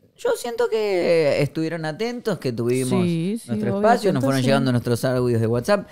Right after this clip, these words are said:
Speaker 1: Semana a semana nos encontramos los lunes a esta hora para
Speaker 2: Sí.
Speaker 1: poder, eh, conversar sobre lo que no dijimos el domingo. Gracias por habernos acompañado.
Speaker 2: Gracias por habernos acompañado. Les cuento que el día miércoles va a estar predicando Gerson Do García.
Speaker 1: Sí.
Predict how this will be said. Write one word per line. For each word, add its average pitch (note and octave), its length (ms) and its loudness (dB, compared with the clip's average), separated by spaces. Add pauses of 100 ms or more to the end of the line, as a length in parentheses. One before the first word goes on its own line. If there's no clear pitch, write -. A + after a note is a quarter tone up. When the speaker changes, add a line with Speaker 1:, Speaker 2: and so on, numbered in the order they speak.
(160)
Speaker 1:
Semana E3+ 440 0
a D#3+ 40 0
semana E3+ 340 2
nos D3+ 160 0
encontramos D3 480 0
los C3 140 0
lunes D#3 420 -2
a C3 160 0
esta D3 460 2
hora E3+ 340 4 (480)
para C3 380 2
Speaker 2:
Sí. F#3 160 -6
Speaker 1:
poder, C#3+ 540 4
eh, A2 420 0 (360)
conversar E3+ 1120 0
sobre D3 380 -6
lo F3+ 420 -6
que C#3 140 -6
no E3+ 360 -4
dijimos C#3+ 680 -6 (100)
el B2 400 -2
domingo. A2+ 400 0
Gracias C#3+ 340 -2
por B2 140 -6
habernos A#2+ 260 -2
acompañado. A2 540 -8
Speaker 2:
Gracias G#3 220 -2
por A#3 80 2
habernos A#3+ 200 2
acompañado. B3 540 0
Les A3 220 -2
cuento A3 320 -4
que A3+ 80 -2
el G#3 100 -4
día G#3+ 220 -2
miércoles B3+ 600 -4
va A3+ 40 -6
a - 20 -6
estar G3 240 -4
predicando F#3+ 640 -2
Gerson F3 680 -4
Do F3 140 -2
García. G3 480 -4
Speaker 1:
Sí. F#3+ 500 4